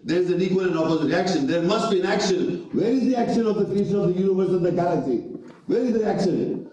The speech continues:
There must be somebody, uh, doing something. God Almighty, we can say God, nature, He did it.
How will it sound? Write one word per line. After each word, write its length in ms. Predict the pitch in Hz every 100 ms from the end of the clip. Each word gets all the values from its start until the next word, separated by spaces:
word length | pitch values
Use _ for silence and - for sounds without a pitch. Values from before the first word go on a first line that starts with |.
| - -
There 240 | 240 262
must 200 | 277 254
be 80 | 262
somebody, 840 | 175 247 233 214 226 208 - - - - -
uh, 200 | 170 175
doing 360 | 165 190 196
something. 760 | 190 185 180 190 185 180 - -
God 220 | 160 175
Almighty, 480 | 175 170 170 175 175
we 80 | 160
can 140 | 170 156
say 180 | 170
God, 320 | 143 160 156 151
nature, 420 | 156 170 165 175
He 140 | 156
did 260 | 151 120 -
it. 140 | -